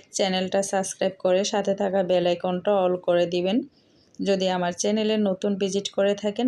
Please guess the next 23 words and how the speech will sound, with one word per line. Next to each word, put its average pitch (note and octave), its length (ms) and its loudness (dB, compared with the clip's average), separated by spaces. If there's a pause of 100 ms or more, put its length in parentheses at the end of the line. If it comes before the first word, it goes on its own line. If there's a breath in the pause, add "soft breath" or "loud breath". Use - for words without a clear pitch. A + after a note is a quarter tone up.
(100)
প্লিজ G3+ 300 -2 (200)
চ্যানেলটা F3+ 440 -2 (100)
সাবস্ক্রাইব F#3 520 -2
করে F#3 260 2
সাথে F#3+ 320 -2
থাকা F3+ 260 -2
বেল F3+ 220 2
আইকনটা F3+ 440 -2
অল F#3 140 0
করে F#3 260 0
দিবেন, F3+ 280 0 (840 loud breath)
যাতে G#3+ 260 2
নতুন G#3 320 0
কোনো A3 220 -2
রেসিপি G#3+ 400 0
দেওয়ার G#3 320 2
সাথে G3 240 -2
সাথে G3+ 280 -2
নোটিফিকেশন F#3+ 720 -2
আপনাদের F3+ 420 -2
কাছে F3+ 300 -2
পৌঁছে G3 380 -2
যায়। A#3 180 0